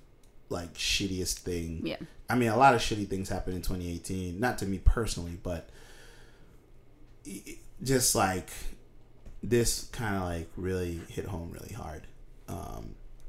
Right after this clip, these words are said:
Speaker 1: not just for me, but for a lot of people. I mean, I'm
Speaker 2: Mm-hmm.
Speaker 1: over it, but it's just kinda like, it's so disappointing. It could have been, like, this tentpole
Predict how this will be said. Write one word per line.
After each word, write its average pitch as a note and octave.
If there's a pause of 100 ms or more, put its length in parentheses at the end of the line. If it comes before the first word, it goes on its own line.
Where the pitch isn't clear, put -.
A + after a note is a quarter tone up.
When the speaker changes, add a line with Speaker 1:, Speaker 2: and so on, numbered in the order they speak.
(160)
Speaker 1:
not A#2+
just A2
for F#2+
me, F#2
but -
for -
a E2
lot C2
of -
people. -
I C3
mean, D3
I'm A3+
Speaker 2:
Mm-hmm. A#3+
Speaker 1:
over B2+
it, C#3
but G2+
it's G2
just -
kinda G#2+
like, F2
it's -
so G#2+
disappointing. - (160)
It A#2+
could B2
have G#2
been, G2
like, F#2+
this F#2+
tentpole F#2